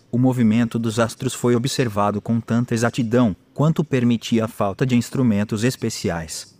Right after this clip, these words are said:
Notou-se, primeiramente, que certas estrelas tinham movimento próprio, independente da massa,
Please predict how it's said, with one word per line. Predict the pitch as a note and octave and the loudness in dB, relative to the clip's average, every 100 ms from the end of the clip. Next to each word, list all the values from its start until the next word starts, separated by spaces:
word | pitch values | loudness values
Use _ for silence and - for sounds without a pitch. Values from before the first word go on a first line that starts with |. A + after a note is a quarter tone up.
| _ | _
Notou-se, | - C#3+ E3+ D#3 E3 - D3 _ | 2 2 4 2 2 -2 -6 _
primeiramente, | - C3 C3 C3+ A#2+ A2 A#2 A2 - _ | 0 2 2 2 2 2 0 -6 -10 _
que | - | -6
certas | - B2+ B2+ D3+ | 0 0 2 0
estrelas | C3+ - - A#2 A2+ - | 0 -4 -2 0 0 -2
tinham | C#3+ C3+ | -2 0
movimento | C3+ B2+ A#2 G#2 A2 A#2 | 2 2 2 2 2 0
próprio, | A2 G#2+ F#2+ B2+ C3 - - | -4 -2 -2 -2 -4 -6 -2
independente | C3+ C#3+ - B2 G#2+ G2 G2 | 0 0 0 0 2 0 -2
da | A2 A2+ | -2 0
massa, | G#2+ G#2 - - | 2 0 -4 -10